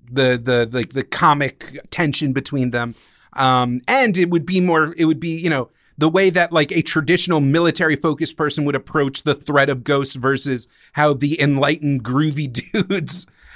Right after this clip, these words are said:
uh, kind of handled it would have been it. But that would have, like, been way more, um, you know, that just would have been more time that they couldn't dedicate to Bill Murray, uh,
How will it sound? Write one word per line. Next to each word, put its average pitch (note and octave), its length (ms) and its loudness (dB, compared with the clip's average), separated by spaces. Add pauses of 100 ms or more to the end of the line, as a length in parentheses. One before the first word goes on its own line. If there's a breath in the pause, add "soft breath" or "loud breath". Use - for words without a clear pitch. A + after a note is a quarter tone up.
(120 loud breath)
uh, C3+ 440 4
kind C#3 260 0
of C3 120 -2
handled C3+ 340 0
it C3 100 0
would C3 140 0
have A2+ 80 -6
been B2+ 160 0
it. A#2+ 180 -2 (300 soft breath)
But B3 320 2
that F3+ 160 2
would F#3 100 2
have, E3 180 0
like, D#3+ 200 0 (240)
been D3+ 400 0
way D#3 220 4
more, D3+ 520 0 (360)
um, C3 420 0 (440)
you E3+ 120 0
know, C#3+ 80 2
that C#3+ 160 2
just D3 160 -2
would E3+ 120 4
have D3+ 60 -2
been D3 340 -2
more C#3+ 360 2
time D#3+ 380 2
that C#3 120 -2
they D3+ 80 0
couldn't E3 300 0
dedicate G3 440 0
to D#3 120 0
Bill D3+ 260 2
Murray, C3+ 420 2 (260 soft breath)
uh, C3 180 4